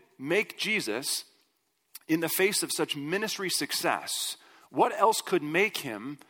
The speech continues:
turn to his disciples who come eagerly looking to find him, saying, "Everyone's looking for you. You know, there's more work to be done. You know, let's, let's capture on the momentum. Let's keep it going here, Jesus." What else could make Jesus turn to his disciples in that moment of success and popularity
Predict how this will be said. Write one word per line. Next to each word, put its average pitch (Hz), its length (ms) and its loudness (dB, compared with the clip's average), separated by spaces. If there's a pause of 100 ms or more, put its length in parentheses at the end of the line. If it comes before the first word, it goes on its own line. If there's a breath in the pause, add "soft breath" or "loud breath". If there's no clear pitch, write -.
(240 soft breath)
turn 214 300 -4
to 208 140 -4
his 185 140 4
disciples 156 640 2
who 151 80 0
come 165 360 0 (300 loud breath)
eagerly 190 560 2
looking 165 360 0
to 143 100 -4
find 143 340 2
him, 101 240 -10 (320 soft breath)
saying, 143 300 -4
"Everyone's 208 500 2
looking 226 320 2
for 143 160 -2
you. 101 280 -6 (580)
You 151 80 0
know, 196 80 4
there's 190 200 4
more 202 180 2
work 208 260 6
to 220 80 -4
be 196 120 0
done. 117 400 0 (540)
You 147 80 2
know, 180 100 2
let's, 208 200 2 (160)
let's 190 200 2
capture 214 600 6
on 196 160 6
the 202 60 -2
momentum. 185 720 0
Let's 175 180 2
keep 233 220 -2
it 190 100 4
going 208 300 2
here, 160 200 2
Jesus." 127 540 -2 (840 soft breath)
What 190 220 4
else 240 200 6
could 202 180 0
make 185 200 -2
Jesus 185 440 -2
turn 214 340 -4
to 202 140 -4
his 170 120 2
disciples 151 560 0
in 127 140 -4
that 143 240 2
moment 135 420 -2
of 127 180 -4
success 175 560 0
and 139 100 -8
popularity 151 720 2